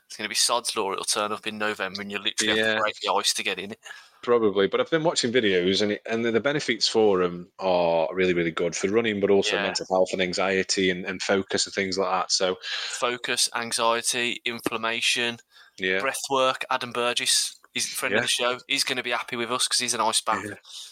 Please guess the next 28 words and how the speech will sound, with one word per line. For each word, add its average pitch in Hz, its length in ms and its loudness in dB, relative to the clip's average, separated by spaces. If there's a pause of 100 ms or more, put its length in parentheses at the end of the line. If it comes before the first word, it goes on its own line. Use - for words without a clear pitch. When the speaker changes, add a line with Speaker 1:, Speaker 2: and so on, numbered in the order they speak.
(160)
Speaker 1:
Uh, 107 260 0
Speaker 2:
He - 40 0
is. - 40 -2 (100)
Speaker 1:
ice - 240 -2
Speaker 2:
Yeah. 98 60 -14 (200)
Speaker 1:
cold 120 260 0
water 120 220 -4
therapy. 120 460 -2 (440)
Speaker 2:
Yeah, 104 300 2 (240)
yeah. 98 180 -2 (200)
Speaker 1:
Uh, - 100 -4
Speaker 2:
So - 220 2
Speaker 1:
breath 113 60 2
Speaker 2:
you, 127 240 4
Speaker 1:
work. 139 160 -2
Speaker 2:
did 117 160 0
you, 143 220 2
have 123 140 0
you 131 140 4
done 127 160 2
the 123 60 2
same, 135 480 0 (840)
Speaker 1:
I 151 60 2
did, 135 140 0
Speaker 2:
Mister 131 240 0
Russell? 120 180 2
Speaker 1:
I - 20 -2
did. 143 220 -2